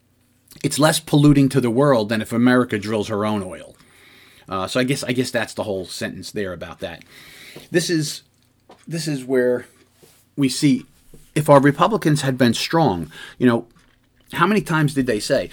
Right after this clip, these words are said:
"Well, we can't do anything until we get the House," and then that we give them the House. They get the House. "Well, we can't do anything until we have the Senate." So instead of marshaling their troops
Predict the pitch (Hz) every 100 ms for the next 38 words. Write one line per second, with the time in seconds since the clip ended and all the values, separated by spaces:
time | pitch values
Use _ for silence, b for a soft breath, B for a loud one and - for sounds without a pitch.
0 | B B 208 226 254 302 294 285 277 254
1 | 262 220 285 269 262 262 294 214 269 -
2 | 156 - - 123 120 120 - 120 120 110
3 | 104 110 131 190 247 - - - 107 123
4 | 208 262 - - - b b b b 247
5 | 262 302 311 294 277 254 285 240 262 226
6 | - 320 294 143 - - 127 117 - 156
7 | 170 160 127 123 147 - 165 165 147 131
8 | 127 165 107 - -